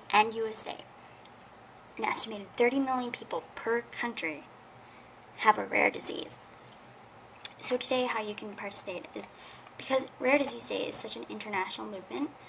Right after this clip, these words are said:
there are tons of different places you can go. Rare Disease Day twenty fifteen, which I believe is U K,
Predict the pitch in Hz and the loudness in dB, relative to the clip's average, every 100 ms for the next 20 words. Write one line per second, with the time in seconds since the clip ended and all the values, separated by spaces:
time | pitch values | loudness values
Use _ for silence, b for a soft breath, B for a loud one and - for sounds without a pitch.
0 | B B - - 233 233 240 - 226 - | B B -18 -6 -2 0 0 0 -2 -4
1 | - - 233 233 233 226 214 - 208 202 | -8 -8 -4 -2 -2 -4 -8 -10 -10 -10
2 | 208 196 185 185 - - 185 - - - | -10 -10 -10 -12 -12 -10 -8 -8 -8 -14
3 | B B - - 226 233 226 220 208 190 | B B -20 -6 2 4 4 0 -4 -6
4 | - 170 - - - - - - 269 269 | -4 -4 -4 -10 -12 -14 -16 -6 -2 0
5 | 269 254 - - 233 240 214 226 202 - | -2 -4 -6 -6 -6 -6 -8 -8 -10 -4
6 | 208 208 | 0 0